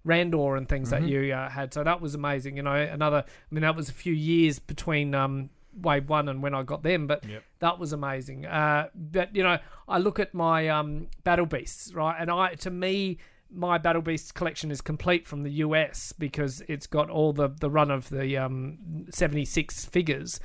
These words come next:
Speaker 1: but then I don't have, I've got two Laser Beasts. I'm missing the third, uh, play set, you know, and
Speaker 2: Mm.
Speaker 1: so I'm forever chasing that and, and things. So,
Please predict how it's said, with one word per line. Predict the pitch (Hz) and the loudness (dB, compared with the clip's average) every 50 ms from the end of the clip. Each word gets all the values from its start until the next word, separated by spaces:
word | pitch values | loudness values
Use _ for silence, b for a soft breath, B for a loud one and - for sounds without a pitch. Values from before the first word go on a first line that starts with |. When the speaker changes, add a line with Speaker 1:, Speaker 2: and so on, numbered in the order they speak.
| B B B B B - | B B B B B -4
Speaker 1:
but | 156 143 | 0 4
then | 165 165 156 151 | 4 4 4 4
I | 147 | 2
don't | 147 156 156 139 | 2 2 0 0
have, | 143 151 147 139 131 - - | 2 0 0 0 -2 -4 -2
I've | 170 143 143 | -2 0 0
got | 165 156 - | 0 -2 0
two | - - 180 165 | 0 0 2 4
Laser | 156 147 143 143 135 139 | 6 6 4 4 2 -2
Beasts. | 135 143 143 - - - - - - - B B B B B B | -6 -8 -8 -8 -10 -10 -8 -8 -8 -8 B B B B B B
I'm | 147 147 160 | 0 2 4
missing | 165 156 - - 151 147 147 | 4 4 2 2 0 0 0
the | 139 135 | -2 -4
third, | - - 170 156 147 139 135 - _ _ - - - | -2 4 4 4 4 4 2 -4 _ _ -16 -8 -4
uh, | - 143 139 135 131 131 131 135 160 - | -2 0 0 0 0 -2 -2 -4 -6 -10
play | - - 165 156 151 | -2 2 2 4 4
set, | - - - - - - - - | 2 0 -4 -6 -6 -10 -6 -4
you | 143 139 | -2 0
know, | 139 139 | 2 2
and | 139 143 151 147 143 117 | 2 2 2 0 -2 -2
Speaker 2:
Mm. | 107 104 104 101 101 - | -2 -8 -10 -12 -12 -4
Speaker 1:
so | - 156 | 0 0
I'm | 151 160 147 | 0 0 0
forever | - - 165 165 170 160 160 156 | 0 2 4 4 4 4 2 0
chasing | - - - 160 151 143 - 160 151 147 | -2 -2 -2 -2 -2 0 -2 -4 -4 -2
that | 151 147 143 139 - - 139 | 0 0 0 0 -2 -6 -8
and, | 135 139 139 135 127 170 - | -6 -6 -6 -6 -8 -8 -8
and | - 147 139 | -6 -6 -2
things. | - 147 131 131 - | -2 -2 -2 -2 0
So, | 156 147 | 0 0